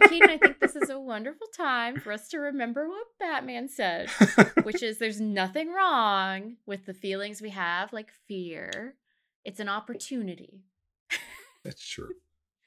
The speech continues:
Speaker 2: That's
Speaker 1: So it's
Speaker 2: true.
Speaker 1: not about getting rid of them or controlling.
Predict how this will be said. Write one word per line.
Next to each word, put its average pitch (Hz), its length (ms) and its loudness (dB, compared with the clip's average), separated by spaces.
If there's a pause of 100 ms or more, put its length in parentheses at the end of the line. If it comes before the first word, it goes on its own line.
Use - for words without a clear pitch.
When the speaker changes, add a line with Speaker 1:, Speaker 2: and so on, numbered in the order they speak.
(300)
Speaker 2:
That's 196 100 -8
Speaker 1:
So 226 60 -6
it's 214 100 -6
Speaker 2:
true. 226 80 -4
Speaker 1:
not 214 160 -2
about 240 220 -6
getting 247 300 -4
rid 196 180 -2
of 175 180 -10
them 160 220 -8
or 170 100 -8
controlling. 180 640 -6